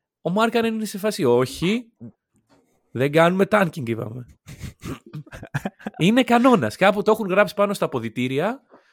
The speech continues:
Speaker 1: «Φέτος δεν θα κάνουμε tanking». Και λένε την προσευχή δέκα φορές τη μέρα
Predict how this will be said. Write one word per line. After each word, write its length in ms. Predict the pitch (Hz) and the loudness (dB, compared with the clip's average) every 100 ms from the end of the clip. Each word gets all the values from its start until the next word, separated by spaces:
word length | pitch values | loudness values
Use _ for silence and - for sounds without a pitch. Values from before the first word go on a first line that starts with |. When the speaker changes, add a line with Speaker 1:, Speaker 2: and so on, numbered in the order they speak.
| _ | _
Speaker 1:
«Φέτος 760 | - - 190 220 262 277 - - | -12 0 4 4 4 2 -2 -10
δεν 380 | 131 143 240 277 | -4 4 4 4
θα 160 | - 180 | -2 0
κάνουμε 400 | 196 240 240 226 | 2 2 -2 -2
tanking». 380 | 214 151 220 208 | -2 -2 -8 -12
Και 120 | 135 135 | -14 -8
λένε 320 | 165 196 226 | 0 2 0
την 120 | 202 | 0
προσευχή 600 | 170 156 139 - 202 160 139 | 0 0 -2 -6 -8 -8 -4
δέκα 240 | 170 180 | -2 0
φορές 260 | 156 147 - | 0 0 0
τη 80 | 123 | -2
μέρα 440 | 117 135 220 | -2 2 0